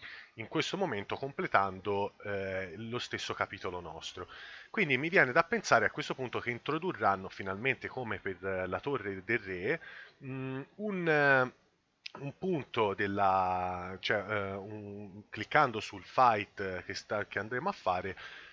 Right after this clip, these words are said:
come, eh, i nostri compagni hanno completato questo fight. Anche perché, mm, insomma, altrimenti mi sembra strano, perché in realtà noi già vediamo i nostri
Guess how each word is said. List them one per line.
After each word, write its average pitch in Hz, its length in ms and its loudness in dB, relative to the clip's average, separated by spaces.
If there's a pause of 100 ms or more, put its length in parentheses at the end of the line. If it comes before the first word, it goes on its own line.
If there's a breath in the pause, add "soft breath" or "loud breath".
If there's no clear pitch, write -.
(100)
come, 220 640 6
eh, 113 360 4
i 117 80 -4
nostri 113 720 -4
compagni 120 600 0
hanno 101 600 -2
completato 110 840 -2
questo - 320 -10
fight. 87 500 0 (420 soft breath)
Anche 135 180 2
perché, 123 400 2 (140)
mm, 101 180 -12
insomma, 98 240 -10
altrimenti 113 500 -2
mi 101 120 -8
sembra 101 220 -8
strano, 107 180 -2
perché 104 200 -6
in 98 60 -8
realtà 107 300 2
noi 104 220 -2
già 120 220 6
vediamo 110 840 0
i 104 120 -8
nostri 98 840 -8